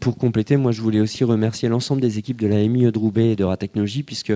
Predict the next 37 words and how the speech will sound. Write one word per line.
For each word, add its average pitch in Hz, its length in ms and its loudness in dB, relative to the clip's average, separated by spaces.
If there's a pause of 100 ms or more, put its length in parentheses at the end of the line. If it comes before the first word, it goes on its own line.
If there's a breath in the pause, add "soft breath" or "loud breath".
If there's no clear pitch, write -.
(340 loud breath)
cet - 300 4
événement, 131 380 6
on 147 40 0
devait 117 220 6
le 113 80 6
faire 131 320 4
depuis 110 300 -2
un 107 100 4
certain 123 560 -2
temps. 151 220 -2
Puis, 104 280 -6 (400 loud breath)
euh, 101 240 -4
il 92 120 -6
y 101 80 -4
a, 98 160 -4
hum, 92 500 -8 (320)
enfin, 85 320 -6
les 117 140 2
conditions 180 720 4
ont 139 100 4
fait 160 280 6
que, 123 340 2 (380 loud breath)
euh, 101 440 0
on 123 140 0
le 127 100 4
fait, 139 340 0
euh, 113 360 2
aujourd'hui 165 640 2 (120)
sur - 220 -4
la 123 120 2
phase 131 240 -2
pré-Daily 147 440 0
Job, 131 360 -2 (420 loud breath)
euh, 101 540 0
en 120 120 0
visio. 131 480 0 (380 loud breath)
Mais, 135 400 4